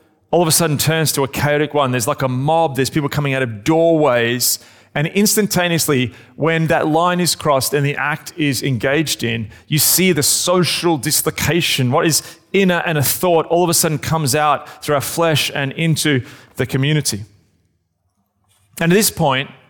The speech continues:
in this image, Antonio is in many ways like Adam and Eve in the garden. The first temptation begins with just a thought, a question posed by the serpent. "What if?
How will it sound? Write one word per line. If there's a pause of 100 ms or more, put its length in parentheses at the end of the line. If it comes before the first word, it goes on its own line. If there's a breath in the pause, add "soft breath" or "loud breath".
(540 soft breath)
in
this
image, (1000 soft breath)
Antonio
is
in
many
ways
like
Adam
and
Eve
in
the
garden. (840 soft breath)
The
first
temptation
begins
with
just
a
thought, (260)
a
question
posed
by
the
serpent.
"What
if?